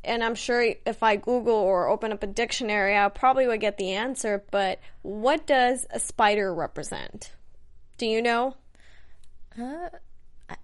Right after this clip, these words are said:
Speaker 2: I would say, like, evil and poison. I don't know. They have eight legs.
Speaker 1: <laughs>
Speaker 2: That, that's all I got for ya. <laughs>
Speaker 1: They're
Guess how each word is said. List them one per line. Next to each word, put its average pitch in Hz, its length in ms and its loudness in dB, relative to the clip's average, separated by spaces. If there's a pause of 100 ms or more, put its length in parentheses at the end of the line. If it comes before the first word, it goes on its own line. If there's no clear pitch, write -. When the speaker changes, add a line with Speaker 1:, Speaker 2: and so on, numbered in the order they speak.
(140)
Speaker 2:
I 214 120 2
would 240 220 -8
say, 196 180 -6
like, 143 300 -6 (480)
evil 190 440 -4
and 165 280 -12
poison. 180 580 -4 (800)
I 196 60 -8
don't 180 100 -8
know. 170 180 -8
They 233 100 -2
have 240 180 0
eight 170 200 -4
legs. 170 520 -6
Speaker 1:
<laughs> - 40 -16 (640)
Speaker 2:
That, 143 240 -2 (680)
that's 214 220 -6
all 220 140 4
I 180 80 0
got 175 340 0 (240)
for - 140 2
ya. 180 340 0
<laughs> - 80 -6
Speaker 1:
They're 240 280 2